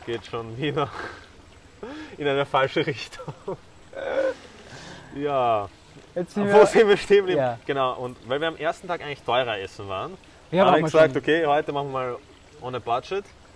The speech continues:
Speaker 2: Gest-, heute oder gestern?
Speaker 1: Gestern. Und ich meine, vorgestern war ein bisschen teurer essen.
Speaker 2: Ja.
Speaker 1: Heute, äh, gestern <laughs> machen wir dann on a budget. Haben wir TripAdvisor geschaut und haben gleich, weiß nicht,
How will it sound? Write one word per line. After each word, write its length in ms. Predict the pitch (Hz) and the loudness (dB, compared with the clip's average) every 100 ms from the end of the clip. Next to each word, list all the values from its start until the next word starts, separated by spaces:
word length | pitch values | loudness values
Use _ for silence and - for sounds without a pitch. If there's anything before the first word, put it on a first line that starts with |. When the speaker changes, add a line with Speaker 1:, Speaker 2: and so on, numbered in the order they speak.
| - - | -20 -8
Speaker 2:
Gest-, 260 | 151 160 - | -6 -6 -4
heute 240 | 135 165 | -2 -2
oder 120 | 247 277 | -2 -4
gestern? 460 | 165 139 135 113 | -4 -4 -4 -8
Speaker 1:
Gestern. 360 | 98 - - 127 | -8 -16 -18 -10
Und 440 | 120 120 120 120 117 - - - | -6 -6 -6 -10 -16 -20 -20 -20
ich 80 | 110 | -16
meine, 120 | 113 | -14
vorgestern 380 | - 113 113 - | -4 -2 -2 -6
war 60 | 107 | -10
ein 40 | |
bisschen 220 | 104 104 | -10 -14
teurer 200 | 98 95 98 | -12 -10 -10
essen. 260 | 104 - 135 | -12 -12 -6
Speaker 2:
Ja. 120 | 131 | -4
Speaker 1:
Heute, 180 | 113 117 | -4 -8
äh, 240 | - 107 104 | -16 -16 -6
gestern 420 | 131 - - 147 | -6 -6 -8 -6
<laughs> 0 | |
machen 220 | 135 - | -6 -8
wir 80 | 113 | -12
dann 120 | 104 | -12
on 120 | 101 | -10
a 60 | 104 | -8
budget. 340 | 98 120 - 131 - - | -6 -6 -8 -16 -18 -14
Haben 120 | - 135 | -8 -8
wir 80 | |
TripAdvisor 500 | 135 160 170 151 147 | -6 -8 -4 -4 -4
geschaut 360 | 143 143 135 135 | -8 -6 -4 -4
und 80 | 123 | -4
haben 160 | 120 117 | -8 -6
gleich, 240 | 123 117 - - - - | -8 -8 -10 -20 -20 -20
weiß 140 | - | -18
nicht, 120 | 98 | -18